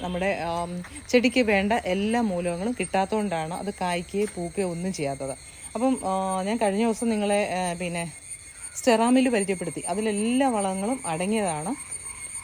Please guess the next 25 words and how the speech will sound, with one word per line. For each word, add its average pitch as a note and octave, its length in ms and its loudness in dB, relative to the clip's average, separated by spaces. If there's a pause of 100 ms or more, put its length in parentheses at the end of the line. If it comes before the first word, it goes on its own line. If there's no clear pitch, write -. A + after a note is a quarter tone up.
(120)
ആ, F#3+ 80 -2
അപ്പം G3 300 0
അത് A3+ 180 0
നമുക്ക് B3 380 4 (240)
ഇടയ്ക്കൊക്കെ A3 340 2
നമ്മുടെ G3+ 240 0
ചെടിക്ക് F#3 340 -2
കൊടുക്കുന്ന F#3 380 0
ഒത്തിരി F#3+ 340 -2
നല്ലതാണേ, D#3 580 -2 (540)
Sterra-Mil. E3+ 480 0
അത് F#3+ 160 2
ജൈവ A3 380 6
വളമാണ്, F#3 560 2 (320)
കെമിക്കൽ G3 300 0
ഫെർട്ടിലൈസർ F3+ 580 0
അല്ല. C#3+ 220 -2 (1120)
അപ്പം B3 160 2
നിങ്ങളെല്ലാവരും A3+ 840 2 (100)
ഈ A3 160 0
ഒരു A3 140 4
വളം G3 340 0 (120)
ഒന്ന് F#3 200 -4 (140)
ചെയ്ത് F#3 240 -2
നോക്കണം. E3+ 380 -4